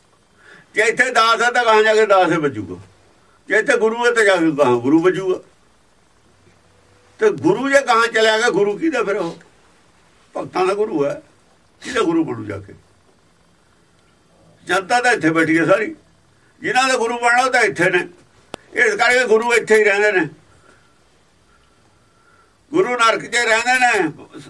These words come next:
ਉੱਥੇ ਨਹੀਂ ਗੁਰੂ ਕੋਈ ਹੁੰਦਾ। ਸੱਚਖੰਡ ਗੁਰੂ ਕੋਈ ਹੁੰਦਾ ਹੀ ਨਹੀਂ। ਇਹ ਜਿਹੜੇ ਗੁਰੂ ਬਣਦੇ ਨੇ ਯਾਰ, ਗੁਰੂ ਕਹਿੰਦੇ ਨਰਕੀ ਜੀਵ ਨੇ ਸਾਰੇ,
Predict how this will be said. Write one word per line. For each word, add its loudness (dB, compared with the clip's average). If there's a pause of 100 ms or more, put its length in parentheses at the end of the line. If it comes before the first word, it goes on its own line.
ਉੱਥੇ -2
ਨਹੀਂ -6
ਗੁਰੂ 0
ਕੋਈ -2
ਹੁੰਦਾ। -4 (280)
ਸੱਚਖੰਡ 0
ਗੁਰੂ -4
ਕੋਈ 0
ਹੁੰਦਾ 4
ਹੀ 2
ਨਹੀਂ। -6 (960)
ਇਹ 0
ਜਿਹੜੇ 2
ਗੁਰੂ -4
ਬਣਦੇ 0
ਨੇ 2
ਯਾਰ, 2
ਗੁਰੂ 0
ਕਹਿੰਦੇ 0
ਨਰਕੀ -2
ਜੀਵ -2
ਨੇ 0
ਸਾਰੇ, -2